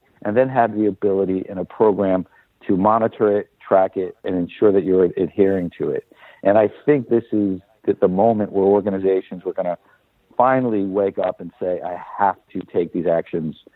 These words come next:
I have to be prepared." And I think preparation, as we've seen from a lot of folks, is really about this idea of rethinking the design of their supply chain, the way they source and treat and interact with their suppliers. So I think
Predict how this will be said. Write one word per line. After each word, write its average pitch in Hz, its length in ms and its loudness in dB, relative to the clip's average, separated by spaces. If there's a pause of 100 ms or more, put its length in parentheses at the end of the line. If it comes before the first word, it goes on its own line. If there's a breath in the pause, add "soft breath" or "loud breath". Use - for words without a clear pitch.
(360 soft breath)
I 87 120 4
have 90 240 0
to 98 80 -4
be 87 120 0
prepared." 82 640 0 (100)
And 98 100 0
I 87 80 4
think - 200 -4
preparation, 95 840 2 (440)
as 104 160 2
we've 98 240 0
seen 101 340 0
from 90 140 0
a 87 40 2
lot 90 240 4
of - 100 -2
folks, 82 320 -2 (600 soft breath)
is 90 120 -2
really 92 360 4
about 90 300 2
this 92 160 -6
idea 90 480 0
of 85 240 -4 (220)
rethinking 92 720 0 (280 soft breath)
the 87 80 2
design 90 400 2
of 90 60 0
their 90 120 2
supply 85 360 0
chain, 82 420 -4 (260 soft breath)
the 90 80 2
way 92 180 4
they 87 260 2
source 87 320 2
and 87 120 -8
treat 90 340 -2
and 82 140 -6
interact 85 420 4
with - 100 -10
their 80 120 0
suppliers. 78 540 -2
So 82 60 0
I 80 40 -2
think 98 180 0